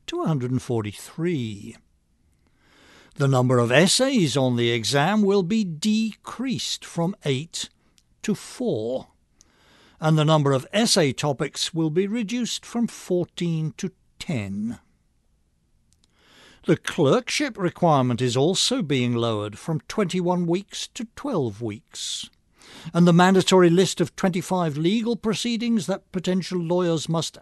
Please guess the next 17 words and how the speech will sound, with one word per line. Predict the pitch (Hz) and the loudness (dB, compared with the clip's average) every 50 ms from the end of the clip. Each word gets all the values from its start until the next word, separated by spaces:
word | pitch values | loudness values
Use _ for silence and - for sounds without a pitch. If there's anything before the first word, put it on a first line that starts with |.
| - - | -12 -12
attend | 156 - - 175 208 226 247 277 285 262 - - - - _ _ _ _ _ _ _ _ | -10 -8 -4 -2 0 0 0 -2 -4 -8 -10 -12 -20 -20 _ _ _ _ _ _ _ _
has | - 175 - | -6 -6 -2
been | - 180 175 | 0 0 0
shortened | - - - 214 202 214 175 - 208 208 208 196 - - _ _ _ _ _ _ _ _ _ _ _ | 0 0 0 2 2 2 0 0 0 2 2 0 -2 -6 _ _ _ _ _ _ _ _ _ _ _
to | - 269 - - | -10 -8 -4 -2
eighteen | 208 214 214 180 - _ _ - - 220 220 208 180 170 170 170 170 170 196 - - | 0 0 0 0 -4 _ _ -4 0 2 2 2 2 2 0 0 0 -2 -4 -6 -6
out | 160 160 156 - - | -4 -4 -4 -4 -6
of | 160 - - _ _ _ | -10 -10 -12 _ _ _
thirty | _ - - - - 208 175 131 104 - - 123 107 - - _ - _ | _ -20 -18 -6 -4 -2 -2 0 -2 -4 -8 -10 -12 -14 -18 _ -20 _
possible | - - 139 120 - - 139 117 113 123 123 117 - _ _ _ - | -10 -6 -6 -6 -4 -4 -6 -6 -6 -8 -10 -10 -14 _ _ _ -8
items, | - 165 156 - - 117 110 107 110 - - - - - - | -6 -6 -4 -4 -6 -8 -8 -8 -8 -10 -10 -12 -12 -10 -8
end | 147 127 117 - - _ | -8 -8 -6 -8 -12 _
quote. | - - 170 - - - - - _ _ _ _ _ _ _ _ _ _ _ _ _ _ _ _ _ _ _ _ _ _ _ _ _ _ _ _ _ _ _ _ _ _ _ _ _ _ _ _ _ _ _ _ _ _ _ _ _ _ _ _ _ _ _ | -10 -8 -8 -8 -10 -16 -18 -20 _ _ _ _ _ _ _ _ _ _ _ _ _ _ _ _ _ _ _ _ _ _ _ _ _ _ _ _ _ _ _ _ _ _ _ _ _ _ _ _ _ _ _ _ _ _ _ _ _ _ _ _ _ _ _
It's | - 123 113 104 - - | -8 -6 -6 -6 -6 -6
happening | - 147 175 190 - 208 220 226 226 | -2 -2 -2 -2 0 0 0 2 2
all | 226 226 226 220 | 4 4 4 4
over, | 214 190 160 139 120 123 123 117 110 | 4 4 4 4 2 0 -2 -4 -6